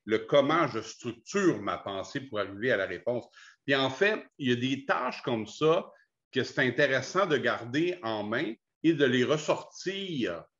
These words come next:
de temps à autre pour montrer à l'élève qu'on peut avancer. Dire, Tu vois-tu, là, présentement, il y a trop de choses dans cette tâche-là. Elle est difficile à résoudre,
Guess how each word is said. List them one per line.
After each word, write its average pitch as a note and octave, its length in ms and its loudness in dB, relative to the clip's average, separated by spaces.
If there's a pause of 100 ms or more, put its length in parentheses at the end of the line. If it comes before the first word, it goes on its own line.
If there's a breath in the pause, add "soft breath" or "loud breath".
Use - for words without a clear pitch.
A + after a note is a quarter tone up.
(180)
de A2 100 0
temps B2+ 380 0
à G#2+ 180 6
autre G3 260 4 (300 loud breath)
pour D3+ 140 -2
montrer C#3 320 0
à G#3+ 60 4
l'élève F3 600 2 (120)
qu'on C3+ 520 -2
peut G3+ 260 -2
avancer. F3 960 0 (300 loud breath)
Dire, D#3 240 0
Tu - 160 -12
vois-tu, G#3+ 600 -4 (140)
là, F3 220 2
présentement, G#3 840 -2 (840)
il B2+ 80 0
y C3+ 40 6
a C3 40 4
trop E3+ 300 2
de - 40 -2
choses C3+ 240 0
dans A2+ 120 -4
cette - 240 -8
tâche-là. G#2 400 0
Elle G2+ 100 -4
est A2 60 -8
difficile D3 560 0
à A#2+ 60 6
résoudre, A#2 580 -4